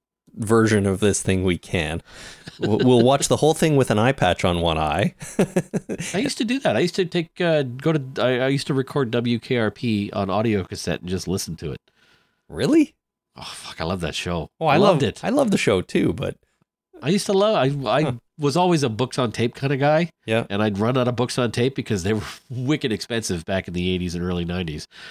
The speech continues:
Speaker 2: And so I'd have to make my own, whether that's being, uh, you know, going to the library and renting a book on tape and then making a copy of it.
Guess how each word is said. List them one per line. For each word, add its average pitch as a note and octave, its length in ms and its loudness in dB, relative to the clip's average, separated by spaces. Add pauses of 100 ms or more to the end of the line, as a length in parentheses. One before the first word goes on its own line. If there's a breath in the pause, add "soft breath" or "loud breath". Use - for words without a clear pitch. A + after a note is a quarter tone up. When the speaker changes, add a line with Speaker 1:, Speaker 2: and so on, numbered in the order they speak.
(140 loud breath)
Speaker 2:
And E2 120 -10
so G2 220 -2
I'd F#2 100 0
have F#2+ 160 -4
to G2 80 -10
make F#2+ 220 -4
my F#2 120 -4
own, C#3 300 -2 (460 soft breath)
whether G2 320 0
that's F#2 240 -2
being, F#2+ 580 -4
uh, F2 640 -2
you G#2 80 -4
know, F2+ 100 -4
going F2+ 200 -4
to F#2 60 -4
the F2 60 -4
library A2+ 500 0
and D#2 260 -6
renting G3 380 -2
a G#3 40 2
book G3 260 -2
on G3+ 120 0
tape G3+ 340 -2
and C#3+ 160 -6
then A2+ 180 -2
making F2+ 320 -6
a D2 60 -10
copy B2 400 -2
of A2 140 2
it. C#4+ 180 -6